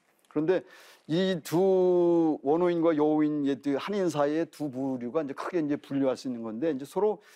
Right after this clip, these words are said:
이제 상당히 이제 부정적으로 봤어요. 이 사회경제적인 이제 처-, 뭐랄까, 처-, 처유가, 지위가 다르다 보니까. 그래서 이제 이 사람들 경우는 이제 주로 뭐랄까요? 이 따로 살았어요.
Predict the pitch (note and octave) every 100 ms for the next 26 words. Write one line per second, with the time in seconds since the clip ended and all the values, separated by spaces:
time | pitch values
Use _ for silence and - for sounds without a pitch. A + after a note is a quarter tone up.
0 | - - - D#3+ D#3 F3 F#3 F3+ D#3+ -
1 | D#3 F3 D3+ F3 D#3+ A#2 B2 G#2 A#2+ C#3
2 | - B2+ _ - - D#3 D3+ C#3 C#3 C3+
3 | B2 B2 G2+ - - _ - F#3 E3+ C3
4 | - _ - B2 A2+ A2 - - F#3 F3
5 | E3 D#3+ D3+ C3+ - _ _ _ _ -
6 | - E3+ D#3 - - D#3 E3 E3+ - C3
7 | C3 A#2+ A2+ A3 G#2 - _ - _ D#3+
8 | E3+ E3+ D#3+ - _ _ C#3 C#3+ D#3+ D#3
9 | D3 D3 D3+ E3+ D3+ C#3+ C#3+ C#3+ A#2+ A2
10 | A#2+ G#2+ - _ _ _ _ C#3+ C#3+ -
11 | - G3 A3 F3 C3+ -